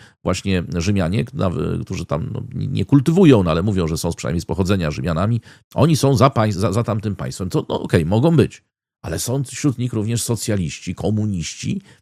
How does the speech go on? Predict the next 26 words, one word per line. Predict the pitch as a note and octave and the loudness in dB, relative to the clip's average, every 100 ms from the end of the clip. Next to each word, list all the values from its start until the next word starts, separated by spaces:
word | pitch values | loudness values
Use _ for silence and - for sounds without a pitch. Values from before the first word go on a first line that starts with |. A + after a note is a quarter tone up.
| _ | _
którzy, | - C#3 E3 | -4 0 2
no, | D#3 | 2
na | C3+ | 2
całym | B2 D3 D3 | 2 2 2
si-, | B2+ | 0
którzy | D#3+ B2+ D3+ | -4 -2 0
przez | D3 C#3+ - | 0 -2 -2
tam, | C#3+ D#3+ | -2 0
jakby | B2 A2+ A#2+ | 0 0 -2
tam | D3 D3 | 0 0
się | C3 A#2+ | 0 0
znaleźli, | G2 G2+ F2+ F#2+ C#3 | 0 2 0 0 0
to | B2+ | 2
by | C3 - - _ | 2 0 -12 _
dostali | - A2 B2+ B2+ | -2 2 2 2
pałą | F2 G#2 A#2+ G#2 | 2 2 2 0
przez | G2+ F#2 | -2 -2
głowę, | E2+ E2+ A#2 | 0 2 2
prawda, | C#3 - B2+ C3 | 0 0 0 0
i | D#3 C#3+ | 0 2
do | C#3+ | 2
więzienia | C#3 B2+ A2+ C#3 | 4 2 2 2
razem | D3+ D3 D#3+ D#3+ D#3 | 0 0 -2 -2 -4
z | - | -4
Filistynami, | F#3 F#3 - A3 C3 G#2+ D2 | -4 -4 -2 -2 0 -2 -4
no. | D2 | -8